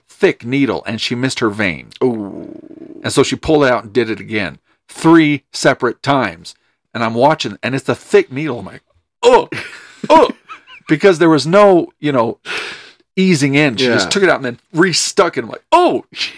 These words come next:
Speaker 1: jeez."
Speaker 2: <laughs>
Speaker 1: And just,
Speaker 2: Yeah.
Speaker 1: and the fact that this poor woman was crying 'cause of the pain
Speaker 2: Mm-hmm.
Speaker 1: that was happening, it made it even worse. I'm like, "Oh, I gotta go.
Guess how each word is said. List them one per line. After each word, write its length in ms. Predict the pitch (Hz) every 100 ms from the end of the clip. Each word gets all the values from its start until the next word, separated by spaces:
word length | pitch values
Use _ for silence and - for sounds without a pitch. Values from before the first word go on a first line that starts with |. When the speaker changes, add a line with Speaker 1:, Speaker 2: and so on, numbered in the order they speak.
| -
Speaker 1:
jeez." 640 | - 320 320 214 117 - -
Speaker 2:
<laughs> 760 | - - - - - - - - - - _ _ _ _ - -
Speaker 1:
And 160 | 156
just, 260 | 147 95 -
Speaker 2:
Yeah. 80 | _ _ -
Speaker 1:
and 120 | 165
the 60 | 156
fact 340 | - 208 208
that 140 | 160 135
this 140 | 175
poor 300 | - 208 175
woman 520 | 151 202 185 117 117 _ _ _ _ -
was 180 | 139
crying 760 | - - 175 208 214 - 107 123
'cause 220 | - 143
of 120 | 147 143 _ _ _
the 100 | 165
pain 540 | - 196 208 180 131 123
Speaker 2:
Mm-hmm. 320 | 117 120 127 117 -
Speaker 1:
that 120 | 139
was 140 | 131
happening, 500 | 170 180 - - 131 -
it 80 | 151
made 220 | 214 208
it 60 | 208
even 220 | 185 180
worse. 640 | 220 311 208 117 - - -
I'm 120 | 233
like, 200 | - - -
"Oh, 160 | - _ _ - - _ _ _ - 330 -
I 100 | 220
gotta 220 | - 147
go. 260 | 139 135